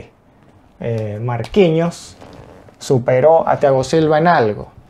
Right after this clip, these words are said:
Pase largo. Ok, pase largo, especialmente a ras de piso para la salida.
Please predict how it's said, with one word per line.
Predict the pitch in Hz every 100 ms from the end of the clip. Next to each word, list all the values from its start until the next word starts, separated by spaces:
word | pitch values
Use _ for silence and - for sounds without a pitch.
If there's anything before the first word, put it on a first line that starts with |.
| - - - - -
Pase | - 151 151 156
largo. | 165 156 117 107 120 - - _ _ _ _ _ _ _ _ _ _ _ -
Ok, | 123 113 147 170 170 - - - _ _ _ _ - - - -
pase | - 123 139
largo, | 147 160 156
especialmente | 143 131 - 139 151 156 147 156 151 - - _ _ _ _ - - - - -
a | 120
ras | 135 117
de | 123
piso | 135 156 160
para | - 135
la | 123 120
salida. | - 123 160 143 104 -